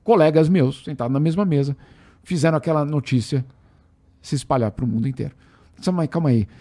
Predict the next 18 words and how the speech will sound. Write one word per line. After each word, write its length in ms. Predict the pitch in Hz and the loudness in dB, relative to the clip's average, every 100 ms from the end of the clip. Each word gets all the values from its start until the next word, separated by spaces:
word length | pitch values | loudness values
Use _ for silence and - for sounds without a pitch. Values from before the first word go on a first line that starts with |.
| - - - | -20 -20 -14
a 80 | - | -6
gente 260 | 117 131 139 | -4 -4 -4
nem 240 | 147 196 | -2 -2
ouviu 540 | 214 202 113 139 185 202 | -2 -4 -4 -4 -4 -6
se 360 | - - 170 | -12 -10 -8
tem 240 | 160 - 160 | -6 -4 -4
alguém 260 | 147 131 | -2 -4
questionando 680 | 156 143 - 160 127 127 147 | -2 -6 -4 -6 -4 -4 -6
isso 180 | 123 143 | -10 -12
aqui. 200 | - 135 - _ - _ _ - _ _ - | -16 -18 -18 _ -20 _ _ -20 _ _ -14
E 40 | 127 | -12
aí? 160 | - - _ - | -12 -18 _ -14
Não 100 | 139 | -8
deu 140 | 117 113 | -6 -8
tempo. 440 | - 113 _ - _ _ _ _ _ - | -10 -18 _ -20 _ _ _ _ _ -4
Então, 160 | 156 - | -2 -2
a 80 | 131 | -8
pressa 680 | - 160 160 - 92 92 | 2 2 2 -2 -10 -12